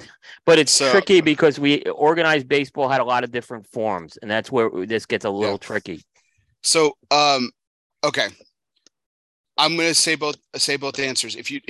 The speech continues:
Speaker 2: if
Speaker 1: I,
Speaker 2: you
Speaker 1: I will
Speaker 2: use
Speaker 1: give
Speaker 2: the
Speaker 1: you
Speaker 2: word or-, you use the word organized, okay?
Speaker 1: Organ-,
Speaker 2: So,
Speaker 1: yep.
Speaker 2: so the first,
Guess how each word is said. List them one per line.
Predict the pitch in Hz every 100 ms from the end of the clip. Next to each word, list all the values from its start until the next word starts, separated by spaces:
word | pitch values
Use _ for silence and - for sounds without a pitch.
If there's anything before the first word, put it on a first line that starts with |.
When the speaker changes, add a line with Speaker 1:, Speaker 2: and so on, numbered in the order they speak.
| 139 _ -
Speaker 2:
if | 143
Speaker 1:
I, | -
Speaker 2:
you | 147
Speaker 1:
I | 147
will | 165
Speaker 2:
use | 165
Speaker 1:
give | 165
Speaker 2:
the |
Speaker 1:
you | 160
Speaker 2:
word | 190
or-, | 202 185 156 - - -
you | 180
use | 190 233
the | 262
word | 220 180
organized, | 170 147 117 95 - - - -
okay? | 131 135
Speaker 1:
Organ-, | 139 135
Speaker 2:
So, | 120
Speaker 1:
yep. | 123 117 127 _ _ _ _
Speaker 2:
so | - - 170
the | 160
first, | - 240 277 -